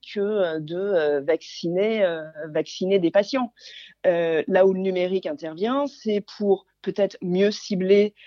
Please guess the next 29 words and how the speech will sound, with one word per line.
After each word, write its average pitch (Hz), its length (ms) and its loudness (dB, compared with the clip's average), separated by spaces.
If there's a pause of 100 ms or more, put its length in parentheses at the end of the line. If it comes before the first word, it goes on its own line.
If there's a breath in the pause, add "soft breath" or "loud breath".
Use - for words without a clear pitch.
(180 soft breath)
euh, 165 160 2
les 165 140 0
patients 226 400 -2
qui 208 120 -8
sont 175 280 -4
éligibles 190 640 0 (100)
à 151 100 0
ces 151 200 -2
nouveaux 151 240 -2
services. 185 500 0 (500 loud breath)
Euh, 160 680 2 (160)
pour 180 180 2
un 170 80 4
pharmacien, 175 680 0 (300 loud breath)
euh, 190 540 -2
le, 175 360 4
la 165 120 4
ligne 214 220 2
éditoriale 196 480 2
du 165 100 -18
podcast, 254 640 -6
c'est - 320 -4
pharmacien 202 500 -4
et 214 80 -2
entrepreneur. 190 720 -4 (280 soft breath)
Donc, 175 300 -2 (260 loud breath)
je 180 100 -2
pense 226 320 -2
que, 202 360 2